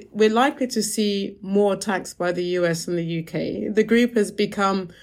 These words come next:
much more a durable problem on the Red Sea with implications for maritime security. And the question is, can you contain them?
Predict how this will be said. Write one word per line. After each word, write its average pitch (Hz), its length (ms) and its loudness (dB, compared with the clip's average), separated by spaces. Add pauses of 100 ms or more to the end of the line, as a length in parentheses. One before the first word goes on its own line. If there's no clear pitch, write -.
(240)
much 247 400 2
more 202 300 2
a 190 80 -2
durable 185 480 2
problem 180 720 0
on 190 140 0
the 180 100 2
Red 175 240 0
Sea 175 460 -2
with 185 180 -4
implications 185 800 -2
for 180 100 -8
maritime 175 540 -2
security. 165 840 -4 (480)
And 208 160 0
the 220 40 0
question 277 320 2
is, 175 100 0
can 185 220 -2
you 185 120 0
contain 185 560 -4
them? - 220 -6